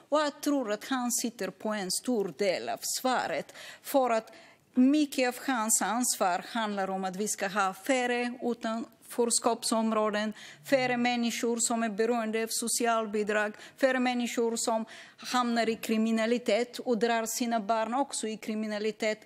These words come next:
som, eh, kräver att socialtjänsten omhändertar dem. Så att jag hoppas verkligen att ministern kan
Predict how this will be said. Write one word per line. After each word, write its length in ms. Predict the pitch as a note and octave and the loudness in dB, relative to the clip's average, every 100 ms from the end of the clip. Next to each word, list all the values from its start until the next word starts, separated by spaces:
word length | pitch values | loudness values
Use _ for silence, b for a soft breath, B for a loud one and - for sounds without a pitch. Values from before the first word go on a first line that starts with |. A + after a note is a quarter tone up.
| B | B
som, 340 | - - A3 A3 B B - | -4 0 0 -2 B B 0
eh, 140 | G3+ G#3+ - | 0 0 2
kräver 340 | A#3+ A3 G#3+ | 4 4 2
att 160 | G#3+ G#3 | -2 -2
socialtjänsten 1040 | A#3 G#3 B3 A3 G#3+ A3+ G#3 G3 G#3+ G3+ G#3 | -2 0 2 2 0 -2 -4 -4 -4 -6 -4
omhändertar 960 | - G#3+ G3+ - F#3+ F#3+ F#3+ F#3 G3 F#3 | 0 0 -2 -6 -6 -4 -6 -2 -2 0
dem. 200 | F#3 F#3+ | -2 -2
Så 140 | - | 0
att 160 | A#3 B3+ | 0 -2
jag 100 | A#3 | -2
hoppas 520 | B3+ A#3+ A3+ G3+ G3 | -2 -2 -2 -2 0
verkligen 520 | B3+ A#3+ G#3 G3 G3 | 0 -2 -6 -6 -4
att 160 | G3+ - | -6 -4
ministern 560 | G3+ G3+ - - F#3 | -4 -4 -4 -6 -6
kan 240 | F#3 G3 | -4 -4